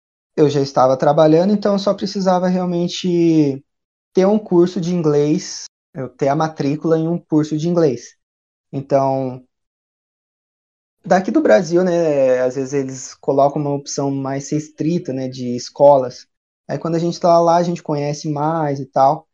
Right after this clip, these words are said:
Aí eu vi uma escola que fosse mais perto da minha casa, que fosse um pouco mais em conta, e contratei, né?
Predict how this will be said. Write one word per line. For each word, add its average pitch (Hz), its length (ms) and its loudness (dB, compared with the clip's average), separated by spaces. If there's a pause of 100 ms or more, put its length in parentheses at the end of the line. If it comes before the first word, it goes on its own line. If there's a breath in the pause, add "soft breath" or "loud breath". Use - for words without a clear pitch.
(400)
Aí 160 320 2
eu 156 440 4
vi 151 200 0
uma 156 140 0
escola 135 360 0
que - 60 -18
fosse 143 300 -6
mais 135 280 -6
perto 143 360 0
da 131 100 -6
minha 131 140 -8
casa, 135 420 -2
que - 80 -20
fosse 131 240 -10
um 139 60 -10
pouco 131 220 -8
mais 131 280 -6
em 131 180 -8
conta, 147 500 -2 (680)
e 143 440 -4 (100)
contratei, 196 680 0
né? 196 320 -2